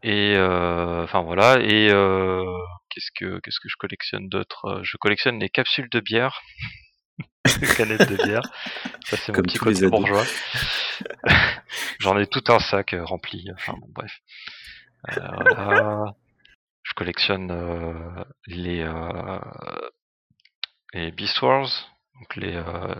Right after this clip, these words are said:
Speaker 1: les Animutants, mais j'en avais déjà parlé, euh, ce spin-off de Transformers où c'est des animaux, euh, qui,
Speaker 2: Ah.
Speaker 1: euh,
Speaker 2: Ah, d'accord.
Speaker 1: au lieu de,
Speaker 2: Ok.
Speaker 1: au lieu de
Speaker 2: Ah,
Speaker 1: véhicules,
Speaker 2: mais,
Speaker 1: c'est des
Speaker 2: et d'ailleurs,
Speaker 1: animaux.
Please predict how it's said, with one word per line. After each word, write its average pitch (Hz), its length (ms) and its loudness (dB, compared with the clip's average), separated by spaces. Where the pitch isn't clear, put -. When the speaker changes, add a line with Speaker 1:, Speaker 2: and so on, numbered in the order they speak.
Speaker 1:
les 87 180 -8
Animutants, 92 480 -6
mais 117 80 -10
j'en 92 120 -4
avais 92 160 -2
déjà - 180 0
parlé, 98 360 0
euh, 87 100 -14
ce - 240 -6
spin-off 101 420 0
de 98 80 0
Transformers 104 720 0
où 98 40 -14
c'est - 140 -4
des 92 160 -4
animaux, 92 480 -10
euh, 87 100 -10
qui, - 80 -2
Speaker 2:
Ah. 180 420 2
Speaker 1:
euh, 92 60 -12
Speaker 2:
Ah, 196 300 4
d'accord. 139 360 -6
Speaker 1:
au 92 40 -4
lieu 92 120 2
de, 90 120 0
Speaker 2:
Ok. 85 60 4
Speaker 1:
au 90 60 2
lieu 90 120 0
de - 60 -6
Speaker 2:
Ah, - 40 -4
Speaker 1:
véhicules, 87 260 -2
Speaker 2:
mais, 110 60 0
Speaker 1:
c'est - 160 -2
des 92 140 -2
Speaker 2:
et - 20 2
d'ailleurs, 117 240 0
Speaker 1:
animaux. 131 140 -4